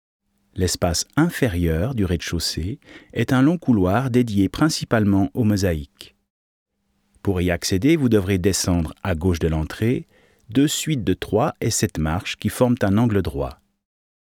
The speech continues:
Au bout de ce couloir, de part et d'autre d'une borne audio, se trouvent deux cubes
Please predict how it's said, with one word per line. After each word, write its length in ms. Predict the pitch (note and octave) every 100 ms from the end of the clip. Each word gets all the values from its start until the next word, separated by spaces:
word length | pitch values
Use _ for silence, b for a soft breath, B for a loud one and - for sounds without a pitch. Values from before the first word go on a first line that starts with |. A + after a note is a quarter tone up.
| _ _ _ _ _ _ _ _ -
Au 140 | A2+
bout 160 | D#3 F3+
de 80 |
ce 140 | A#2+ G2+
couloir, 580 | - D#2+ F2 C3+ E3+ A2
de 100 | -
part 240 | F#2 - -
et 60 |
d'autre 360 | D#2 F#2 G2 -
d'une 240 | D2 D2
borne 240 | C#2+ D2+ D#2
audio, 440 | D#2 F2 A#2 D3+ B B
se 140 | - -
trouvent 320 | - A#2+ G2
deux 200 | F#2 C#3
cubes 400 | - F2 F2+